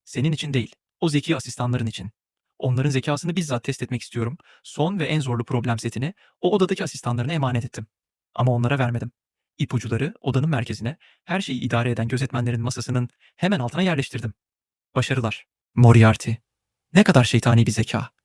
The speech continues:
Sevgili asistanlarım, Moriarty son hamlesini yaptı. Bu odada başka bir ipucu yok. Watson'ı kurtarmanın tek yolu o masanın altından çıkan kağıtlardaki ipuçlarını birleştirmek. O son konumu siz bulacaksınız.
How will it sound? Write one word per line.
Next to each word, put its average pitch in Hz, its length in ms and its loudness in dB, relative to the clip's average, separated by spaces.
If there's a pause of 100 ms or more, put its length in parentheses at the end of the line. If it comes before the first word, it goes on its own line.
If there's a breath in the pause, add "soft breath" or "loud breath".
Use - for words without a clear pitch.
(420)
Sevgili 117 400 4
asistanlarım, 110 580 2 (540 soft breath)
Moriarty 143 460 6
son 165 160 4
hamlesini 127 380 4
yaptı. 110 360 0 (240)
Bu 190 80 8
odada 147 240 6
başka 131 240 4
bir 127 60 6
ipucu 120 280 2
yok. - 240 0 (460 soft breath)
Watson'ı 123 420 4
kurtarmanın 120 500 6
tek - 300 2
yolu 113 220 2 (260 loud breath)
o 139 80 8
masanın 135 320 6
altından 120 340 4
çıkan 117 280 2
kağıtlardaki 120 560 2
ipuçlarını 123 460 4
birleştirmek. 117 580 4 (500 loud breath)
O 190 120 8
son 117 220 2
konumu 123 260 4
siz 151 200 -2
bulacaksınız. 110 680 4